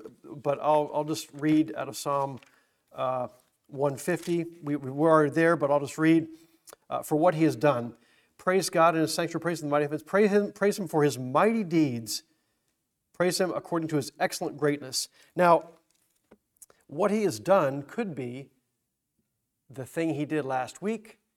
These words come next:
It could be the thing He did last month, the thing He did today. But really, what He has done is He's made a way for us to be with Him eternally. He sent His Son to die on the cross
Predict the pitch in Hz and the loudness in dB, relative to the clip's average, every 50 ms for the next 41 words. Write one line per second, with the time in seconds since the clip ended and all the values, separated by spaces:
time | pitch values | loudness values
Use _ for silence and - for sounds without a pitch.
0 | _ _ 147 139 - 156 131 143 127 110 - - 170 165 160 143 135 143 127 120 | _ _ -14 -10 -8 -8 -6 -8 -8 -10 -12 -8 -6 -6 -6 -6 -6 -8 -8 -6
1 | 147 147 143 143 139 - - _ _ _ _ _ _ _ _ _ _ _ _ _ | -4 -4 -4 -4 -6 -10 -18 _ _ _ _ _ _ _ _ _ _ _ _ _
2 | _ 135 131 123 117 - - 143 151 175 185 185 180 180 - _ _ 143 120 - | _ -12 -12 -12 -12 -12 -12 -8 -4 -2 -2 -2 -2 -6 -14 _ _ -16 -12 -10
3 | 160 147 139 143 147 143 143 - - - 135 120 117 151 151 160 170 175 185 190 | -10 -8 -8 -8 -8 -10 -10 -12 -14 -16 -20 -12 -8 -6 -4 -4 -6 -6 -10 -12
4 | - - _ _ _ _ _ - 131 135 147 143 185 226 214 185 151 135 151 180 | -16 -20 _ _ _ _ _ -16 -14 -12 -8 -4 -2 -2 -2 -2 -4 -2 -2 -2
5 | 175 190 196 175 151 117 - - 147 135 139 156 180 196 208 208 - _ _ _ | -2 -2 -6 -6 -6 -8 -10 -12 -10 -8 -6 -6 -6 -6 -8 -10 -14 _ _ _
6 | _ _ _ _ _ - 131 - 196 190 156 156 165 160 160 156 143 131 123 120 | _ _ _ _ _ -16 -14 -10 -10 -10 -10 -8 -6 -2 -2 -2 -2 -4 -6 -6
7 | 135 139 143 156 180 190 196 196 - - _ _ _ _ _ - - 135 143 160 | -4 -4 -4 -4 -6 -6 -8 -10 -14 -18 _ _ _ _ _ -12 -6 -4 -4 -4
8 | 151 - - - 143 117 120 147 156 160 160 160 - 160 156 151 135 107 - - | -4 -6 -12 -14 -16 -10 -6 -4 -4 -4 -4 -6 -8 -10 -10 -10 -10 -12 -14 -10
9 | 147 156 175 180 143 120 110 104 110 - _ _ _ _ _ _ _ _ _ _ | -8 -8 -6 -6 -8 -10 -12 -14 -18 -20 _ _ _ _ _ _ _ _ _ _
10 | _ _ _ _ _ _ _ _ _ _ 160 160 160 - - 180 180 165 143 - | _ _ _ _ _ _ _ _ _ _ -6 -6 -4 -2 -2 -2 -2 -2 -6 -6
11 | - 196 185 185 160 143 127 147 135 143 160 156 151 135 131 - - - 170 165 | -4 -2 -2 -2 -4 -4 -4 -4 -4 -2 -4 -4 -6 -8 -10 -14 -10 -4 -2 0
12 | 165 139 120 117 - - - - | 0 0 -2 -4 -10 -14 -14 -16